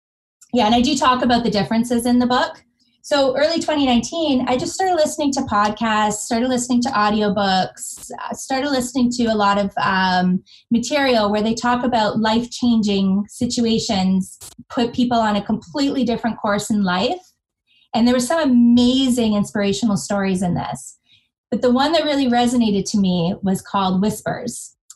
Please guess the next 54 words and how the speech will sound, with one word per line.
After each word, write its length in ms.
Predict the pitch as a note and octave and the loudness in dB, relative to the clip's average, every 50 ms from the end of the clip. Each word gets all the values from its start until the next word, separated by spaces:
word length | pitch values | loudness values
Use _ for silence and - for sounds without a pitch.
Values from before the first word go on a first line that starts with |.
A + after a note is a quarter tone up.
| _ _ A3 | _ _ -2
And 180 | A3 G3+ G3+ | 0 2 2
what 240 | G3+ G#3+ A#3+ A#3+ A#3+ | 2 2 0 0 0
this, 240 | C4+ C#4 C4+ C#4 - - F4 - | 0 0 0 -2 -4 -4 -4 0
um, 380 | A#3+ A3 G#3+ G#3 G3+ G3 G3 | 0 2 2 2 2 2 2
audiobook 540 | - G#3 A3 A#3 A#3 A3 G3+ G#3+ G#3 G#3 - | 2 2 2 2 2 0 0 0 -2 -2 -2
was 160 | G3 F3 - - | -4 -4 -4 -6
discussing, 680 | G3 - - C4+ B3 B3 B3 - G#3 F3+ E3+ F3 F3+ | -8 -6 -2 -2 -2 -2 -2 -2 -2 0 0 0 0
that 260 | F3+ E3+ F3+ - - | 0 0 -2 -2 -4
throughout 340 | - - A#3 A#3+ C4+ D4 C#4+ | -4 -2 0 0 0 0 -2
your 100 | D#4+ D4+ | -2 -2
life, 380 | C#4 A#3+ F#3 F#3 G#3 D4 F4 E4+ - - _ _ _ | 0 0 0 0 0 0 -2 -4 -8 -16 _ _ _
you 160 | A3 A3 A#3 | 0 2 2
have 180 | A#3+ B3 A3+ G#3 | 2 2 0 2
whispers 480 | A3 A#3 A#3+ A#3+ - B3 A#3 G#3 G3+ | 0 0 0 -2 -2 -2 -2 0 0
in 100 | G#3 G#3 | 0 0
your 120 | G3 G3 F#3 | 0 0 0
life 260 | F3+ F3 E3+ F3 - | 0 0 0 -2 -2
that 140 | - G#3 G3+ | -2 -2 -2
help 280 | F#3 A3 A3 A3 - - | 0 -2 -2 -4 -4 -4
guide 360 | A3+ G#3 G#3+ A3 A3+ G#3 G3+ | -2 -2 0 0 0 0 0
you 300 | G3+ F3+ E3+ E3 D#3+ D#3+ | 0 0 0 0 0 0
as 160 | F#3 F#3+ - - | -2 -4 -4 -4
to 80 | A#3 | -2
what 220 | G3+ G3+ G#3 - - | -2 -2 -2 -4 -4
path 280 | A#3+ G#3 F#3+ F#3 - - | -4 -4 -4 -4 -4 -6
you're 60 | G3+ | -6
supposed 400 | - - - - F3 F#3 - - | -6 -8 -8 -6 -6 -6 -4 -6
to 60 | - | -4
be 200 | F3 F#3 F3+ E3+ | -2 -2 -2 -2
on. 340 | D#3+ D#3 - - - G3+ - _ _ _ _ _ _ - - _ _ - | -2 -4 -4 -4 -6 -6 -6 _ _ _ _ _ _ -20 -20 _ _ -4
So 140 | - A#3+ | -2 -2
if 80 | A#3 B3 | -2 0
you're 100 | C4+ C4 | 0 0
not 200 | D4 D#4+ E4+ D#4+ | 2 2 2 2
ready 460 | D4+ D4+ D4 C4+ A#3 G3+ G3 F#3+ G3 G3+ | 2 2 2 2 2 2 2 0 0 0
to 100 | A#3+ G3+ | 0 0
be 160 | G#3+ A3 G#3 | 0 2 2
on 160 | G#3 G#3 G#3 G#3 | 2 2 2 0
that 220 | G3 G3 - - | 0 -2 -2 -4
path, 680 | B3+ D4+ D4+ C#4+ B3 G3+ G3 F#3+ G3 G3+ - - _ _ _ _ _ _ _ _ - | -2 0 0 2 2 2 2 0 0 -2 -4 -10 _ _ _ _ _ _ _ _ 0
they 80 | A3+ | 2
might 200 | A3 A3+ A3+ A3+ | 2 2 2 2
be 100 | A#3+ G#3 | 2 0
very 220 | G3+ G#3+ G#3+ G#3+ G#3 | 2 2 0 0 -2
quiet. 600 | - - - A#3+ A3+ G#3+ G#3 G#3 F#3+ F#3 - - - | -4 -2 -2 0 0 2 2 0 0 0 -2 -2 -2
You 120 | G#3 G#3 | -2 0
might 180 | G#3 F#3+ - - | 0 -2 -2 -2
not 180 | F#3+ F3+ F#3 | -2 0 0
even 220 | G3 F#3+ G3+ G3 F#3+ | 0 0 2 2 2
notice 440 | F3+ F3+ F3+ F3+ F#3+ G3 G3+ G3+ - | 2 2 2 2 0 -2 -2 -2 -2
and 140 | F#3 E3+ - - | -2 -2 -2 -2
keep 180 | G3+ G3 - | -4 -2 0
moving 260 | G3 F#3 F#3 F#3+ F3+ | 0 0 0 0 0
on. 400 | F3+ E3+ F3 G3 A#3 C#4 F4 F4+ | 0 0 0 0 -2 -2 -4 -4